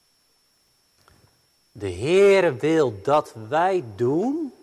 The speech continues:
wat Hij zegt in zijn woord. En dat we dat doen vanuit geloof, vanuit vertrouwen op Hem.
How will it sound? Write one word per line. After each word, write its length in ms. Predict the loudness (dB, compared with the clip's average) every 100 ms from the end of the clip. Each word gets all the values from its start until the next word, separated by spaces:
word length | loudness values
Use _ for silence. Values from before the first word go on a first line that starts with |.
| _ _ _ _
wat 260 | -6 -6 -6
Hij 540 | -12 -6 0 2 2
zegt 680 | -2 -4 -2 -2 -4 -14 -20 _
in 320 | -8 -6 -6
zijn 460 | -6 -8 -8 -8 -8
woord. 680 | -6 -2 -2 -4 -8 -20 _ -20 _ _ _ _ _ _ _ _ _ _ _ -6
En 80 | 0
dat 180 | 0
we 60 | 0
dat 160 | -2 2
doen 220 | 2 2
vanuit 440 | -2 0 0 -2
geloof, 880 | -6 -10 -6 -4 0 4 6 6 2
vanuit 460 | -10 -10 -4 -4 -6
vertrouwen 560 | -10 0 4 6 6
op 120 | 2
Hem. 300 | 0 -6 -6